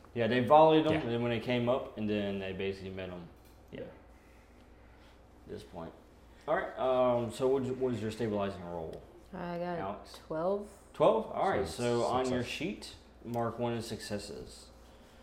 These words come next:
Speaker 1: All you need is three successes to stabilize. Then again, you only need three failures to die. So.
Speaker 2: And critting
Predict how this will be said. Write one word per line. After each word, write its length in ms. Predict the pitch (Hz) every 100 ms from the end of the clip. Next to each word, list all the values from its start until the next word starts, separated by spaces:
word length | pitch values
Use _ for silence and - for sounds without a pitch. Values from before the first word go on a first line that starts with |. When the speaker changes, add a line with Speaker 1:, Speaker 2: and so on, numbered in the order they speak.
| - - - -
Speaker 1:
All 140 | 120 123
you 80 | 131
need 100 | 123
is 80 | 104
three 200 | 135 135
successes 520 | 131 - 127 107 107
to 60 | 92
stabilize. 760 | - 98 82 69 58 80 - - - - -
Then 100 | 98
again, 160 | 104 104
you 120 | 104
only 140 | 104
need 180 | 101 98
three 160 | 107 101
failures 460 | 104 98 90 85
to 100 | -
die. 300 | 80 73 65 62
So. 160 | - 65 - - - - -
Speaker 2:
And 300 | 82 82 82
critting 580 | - 107 104 101 95